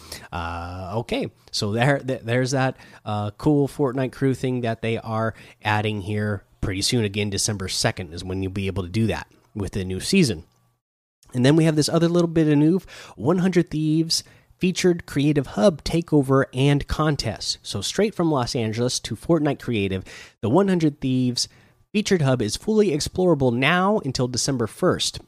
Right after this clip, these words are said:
Explore this iconic gaming landmark and uncover a number of secret Easter eggs scattered throughout the space. Uh, one hundred Thieves new apparel. Get the drop early. One hundred Thieves has announced their new Jam apparel line, and it's fire.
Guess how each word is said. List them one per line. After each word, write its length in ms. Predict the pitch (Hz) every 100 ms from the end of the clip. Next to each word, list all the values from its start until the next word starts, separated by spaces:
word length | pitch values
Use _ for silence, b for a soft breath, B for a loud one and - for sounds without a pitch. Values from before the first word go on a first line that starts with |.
| _
Explore 420 | 113 - 170 190
this 140 | 196 160
iconic 540 | 117 - 156 185 135
gaming 300 | 127 143 135
landmark 500 | 127 131 120 107 -
and 140 | 110
uncover 360 | 120 160 190 160
a 120 | 113
number 320 | 117 170 170
of 140 | 107 95
secret 420 | - 208 - 202
Easter 320 | 156 185 -
eggs 260 | 120 107 -
scattered 540 | - - 160 139 101 - B -
throughout 440 | - 104 101 117
the 80 | 123
space. 640 | - - 127 87 - - - _ _ _ _ _ _ _ _ _ _ _ _ _ _ _ -
Uh, 460 | 104 104 107 110
one 180 | 120 151
hundred 240 | 160 160
Thieves 340 | 156 156 139 117
new 180 | 156 151
apparel. 500 | - 131 123 123 B B B _
Get 220 | 143 165 -
the 100 | 113
drop 440 | 101 117 107 110 - -
early. 440 | 113 117 85 78 B B _
One 140 | 202
hundred 220 | 202 190
Thieves 240 | 180 185 156
has 140 | 127
announced 380 | 127 127 143 127
their 120 | 110
new 280 | 107 143 180
Jam 400 | 117 131 156 139
apparel 440 | 110 - 113 110
line, 260 | 107 104 110
and 160 | 95 107
it's 180 | 107
fire. 480 | - 151 160 123 85